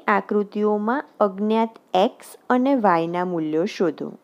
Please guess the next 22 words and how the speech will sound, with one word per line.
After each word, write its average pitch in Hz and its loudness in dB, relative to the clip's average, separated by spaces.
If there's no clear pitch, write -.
આમાં 247 0
ત્રિકોણના 262 0
ત્રણેય 262 2
ખૂણાઓના 254 2
માપનો 240 2
સરવાળો 240 4
એકસો 233 0
એંસી 240 0
અંશ, 247 0
એ 214 2
તો 247 0
યાદ 240 4
રાખવાનું 240 2
જ - -16
છે. 220 -2
એ 262 4
ઉપરાંત 247 2
આગળ 202 2
જે 247 2
આપણે 220 2
ભણી 226 4
ગયા, 185 2